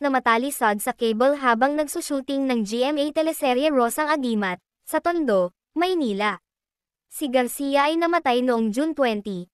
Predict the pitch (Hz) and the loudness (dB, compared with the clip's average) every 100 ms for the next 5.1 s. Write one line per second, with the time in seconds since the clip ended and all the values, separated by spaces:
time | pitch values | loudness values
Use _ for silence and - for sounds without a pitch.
0 | - 254 247 240 240 233 226 277 311 311 | -2 0 2 2 2 -2 0 0 2 0
1 | 339 311 247 247 285 294 262 240 294 - | 0 -2 0 0 2 2 2 2 0 -2
2 | 320 311 294 262 277 294 247 240 285 294 | 0 2 2 2 2 0 -2 -2 -4 -4
3 | 254 233 254 - 302 311 330 330 320 226 | 0 0 0 0 2 4 2 2 0 0
4 | 208 311 311 262 269 - 320 226 - 214 | -2 -2 0 0 -2 -2 -2 -2 -2 -2
5 | 165 | -2